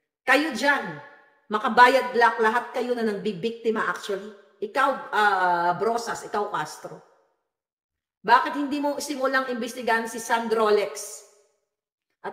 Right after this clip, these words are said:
ang anak ni Villar? Dahil ayon sa ating source, ay nilalapastangan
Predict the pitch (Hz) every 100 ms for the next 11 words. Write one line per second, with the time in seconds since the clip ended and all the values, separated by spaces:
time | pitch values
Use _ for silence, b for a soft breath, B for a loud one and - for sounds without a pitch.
0 | 233 220 220 240 233 196 208 208 202 151
1 | 180 202 - 254 285 214 - 180 175 175
2 | - 269 147 - - - _ _ _ _
3 | _ _ _ _ _ _ _ - 220 226
4 | 214 202 190 - - 233 208